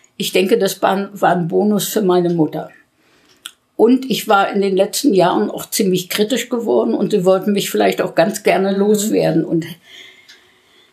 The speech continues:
Speaker 1: ich habe da auch Sachen gemacht, dafür wäre manch anderer vielleicht in, äh, Hohenschönhausen gelandet,
Speaker 2: Mhm.
Speaker 1: nicht?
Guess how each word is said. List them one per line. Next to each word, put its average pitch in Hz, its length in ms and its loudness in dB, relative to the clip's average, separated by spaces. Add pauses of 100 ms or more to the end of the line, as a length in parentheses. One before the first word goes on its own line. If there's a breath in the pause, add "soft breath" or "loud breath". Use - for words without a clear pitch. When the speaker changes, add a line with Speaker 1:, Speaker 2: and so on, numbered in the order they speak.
(160 loud breath)
Speaker 1:
ich 160 140 -2
habe 208 140 -2
da 220 120 2
auch 117 120 -2
Sachen 240 360 0
gemacht, 262 560 0 (640 loud breath)
dafür 208 340 0
wäre 214 180 2
manch 208 360 2
anderer 233 340 -2
vielleicht - 500 -2
in, - 300 -2
äh, - 120 -2
Hohenschönhausen 240 760 0
gelandet, 165 540 -2
Speaker 2:
Mhm. 180 60 -12
Speaker 1:
nicht? 180 380 -12